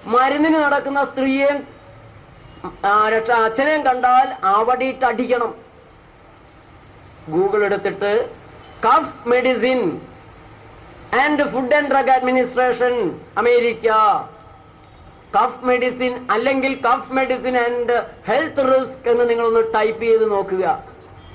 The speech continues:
രണ്ട് വയസ്സിൽ താഴെയുള്ള കുഞ്ഞുങ്ങൾക്ക് കഫമരുന്നുകൾ കൊടുക്കുന്നത് അമേരിക്കയിൽ നിയമം മൂലം നിരോധിച്ചിരിക്കുന്നു. എന്താ എസ് ഐ ഡി എസ്? അങ്ങനെയാണ്,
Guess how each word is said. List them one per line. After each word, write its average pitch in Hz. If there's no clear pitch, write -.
രണ്ട് 180
വയസ്സിൽ 185
താഴെയുള്ള 185
കുഞ്ഞുങ്ങൾക്ക് 190
കഫമരുന്നുകൾ 302
കൊടുക്കുന്നത് 294
അമേരിക്കയിൽ 320
നിയമം 285
മൂലം 294
നിരോധിച്ചിരിക്കുന്നു. 269
എന്താ 214
എസ് 190
ഐ 226
ഡി 247
എസ്? -
അങ്ങനെയാണ്, 233